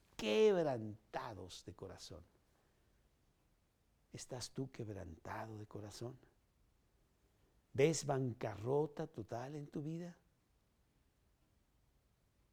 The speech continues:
Si la respuesta es positiva, es tiempo de venir a Cristo.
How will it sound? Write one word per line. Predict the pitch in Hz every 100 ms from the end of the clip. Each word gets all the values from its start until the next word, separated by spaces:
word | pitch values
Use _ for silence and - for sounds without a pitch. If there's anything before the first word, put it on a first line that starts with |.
| _ _ _ _ _ _ _ _ _ _
Si | -
la | 92 92
respuesta | 95 - - 127 123 -
es | 120
positiva, | - 107 - 95 - 127 113 110 - _ _ _ _ _ -
es | - -
tiempo | 110 104 87 90 87
de | 87
venir | 85 82 82 85
a |
Cristo. | - 92 - - -